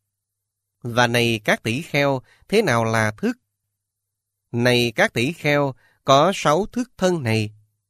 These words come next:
nhãn thức, nhĩ thức, tỷ thức, thiệt thức, thân thức, ý thức. Này các tỷ kheo, đây gọi là thức. Do danh sắc tập khởi nên thức tập khởi, do danh sắc đoạn diệt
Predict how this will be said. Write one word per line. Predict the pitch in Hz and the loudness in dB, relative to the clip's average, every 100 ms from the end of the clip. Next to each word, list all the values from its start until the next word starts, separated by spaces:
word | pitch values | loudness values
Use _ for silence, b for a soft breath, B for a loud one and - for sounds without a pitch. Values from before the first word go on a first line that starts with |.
| _ | _
nhãn | 113 113 107 139 | -2 2 2 0
thức, | 226 254 _ _ _ | -4 -6 _ _ _
nhĩ | 113 113 113 | -2 0 0
thức, | 165 226 240 _ _ _ | -2 -6 -6 _ _ _
tỷ | - 110 131 | -2 0 0
thức, | 170 233 - _ _ _ | -2 -4 -6 _ _ _
thiệt | 117 117 107 | -2 -2 -2
thức, | 214 240 _ _ _ _ | -6 -6 _ _ _ _
thân | - 160 151 | -4 -2 -2
thức, | 143 220 - _ _ _ | -4 -6 -6 _ _ _
ý | 127 135 196 | -2 0 -2
thức. | - 226 - _ _ _ _ _ _ _ _ | -4 -6 -8 _ _ _ _ _ _ _ _
Này | 117 123 120 120 110 | -2 0 2 0 -2
các | 202 | -4
tỷ | - 120 | -2 -4
kheo, | 165 156 147 143 131 _ - | -4 -4 -2 -2 -6 _ -4
đây | 160 165 165 143 | 0 2 2 0
gọi | 110 110 117 | 0 2 2
là | 113 104 | 2 0
thức. | 107 214 254 _ _ _ _ _ _ _ _ - | -2 -4 -4 _ _ _ _ _ _ _ _ -4
Do | 127 147 143 | 2 2 2
danh | 139 131 151 143 | 0 0 0 -2
sắc | - 233 - - | -4 -6 -4 -2
tập | 120 - | -2 0
khởi | 117 107 135 233 _ _ | 0 0 -2 -8 _ _
nên | 131 139 139 131 | 0 0 0 -4
thức | - 269 | -4 -4
tập | - 113 - | -2 -2 0
khởi, | 113 107 180 - _ _ _ | 0 0 -2 -12 _ _ _
do | 127 143 143 | 2 2 2
danh | 135 147 143 | 0 -2 -2
sắc | - 247 | -4 -2
đoạn | - 113 127 | 2 2 2
diệt | 117 113 110 | 0 0 0